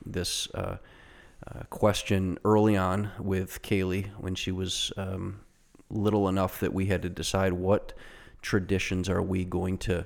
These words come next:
celebrate and elevate in our home together. And somehow, by God's m-, divine intervention, both my wife and I were kind of in sync on this early, and I can see how this could be a major issue, which is,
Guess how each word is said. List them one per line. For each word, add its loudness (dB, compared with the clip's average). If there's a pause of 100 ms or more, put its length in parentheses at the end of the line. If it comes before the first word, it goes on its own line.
(760)
celebrate 2 (240)
and -2 (100)
elevate 4
in 4
our 2
home 2
together. -2 (920)
And 4 (460)
somehow, 2
by 2
God's 0 (120)
m-, 2 (160)
divine 2
intervention, 2
both 6
my 2
wife 4
and 2
I 2
were 2
kind 0
of -2
in -6
sync -2
on 2
this -2
early, 0
and 0
I 4
can -2
see 0
how 2
this -4
could -4
be -2
a -2
major -2
issue, -4
which -4
is, -4